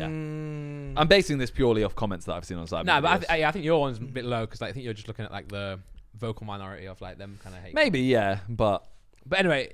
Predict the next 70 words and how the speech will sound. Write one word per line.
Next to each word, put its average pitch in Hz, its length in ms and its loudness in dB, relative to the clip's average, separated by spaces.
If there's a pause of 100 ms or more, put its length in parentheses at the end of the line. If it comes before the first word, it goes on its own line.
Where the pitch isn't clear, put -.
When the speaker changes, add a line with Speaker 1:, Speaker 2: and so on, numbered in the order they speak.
(140)
Speaker 3:
<laughs> - 160 -20
this - 140 0
is - 140 2
Toxic, 190 420 6
so - 60 -12
it - 60 -16
would 214 80 10
Speaker 2:
'Cause 160 100 8
Speaker 3:
be 175 60 8
a 175 40 10
Speaker 2:
Ethan 180 120 10
Speaker 3:
great 196 160 12
Speaker 2:
as - 60 6
Speaker 3:
video. 143 200 10
Speaker 2:
well. 117 100 8
Speaker 1:
Yes, 247 300 10
Speaker 3:
<laughs> - 0 -
It 226 60 0
would 220 60 12
be - 0 -
Speaker 1:
yeah, 185 400 10
Speaker 3:
sick 160 100 10
Speaker 2:
Ethan - 240 10
Speaker 1:
it - 40 6
Speaker 2:
is - 80 4
Speaker 1:
would - 140 4
Speaker 2:
gonna - 160 8
Speaker 1:
be 117 60 4
Speaker 2:
be, 110 80 2
Speaker 1:
so 165 60 0
sick. 123 200 -2
Speaker 2:
Ethan's 131 320 2
gonna 104 220 2
get 87 180 -6
a 95 40 0
lot 98 240 2
of 87 80 -2
Speaker 3:
Hot. - 240 -4
Speaker 2:
lost. 95 420 0
Speaker 3:
Yeah, 117 240 -2
yeah. 98 280 -8
Speaker 2:
But 123 120 4
I 104 80 -2
think 104 200 -4
you'd 107 120 -2
get 98 140 -2
a 98 40 -2
lot 98 200 -2
of 127 60 -4
Speaker 3:
Yeah, 113 100 -4
he 113 80 -4
Speaker 2:
tops. 98 440 -6
Speaker 3:
would. - 60 -18
He 98 60 -12
would, 104 120 -6
Speaker 1:
Mm. 160 180 -2
Speaker 3:
yeah. - 60 -4
Speaker 2:
Like, 113 120 6
I 127 120 8
don't 143 140 2
think 117 120 -4
Ethan 117 240 0
would 98 100 0
be 98 100 -2
mid 98 340 -2
for 92 80 -4
an-, 90 180 -4
many 95 320 -2
people. - 260 -8 (520)
Speaker 1:
Honestly, 214 640 0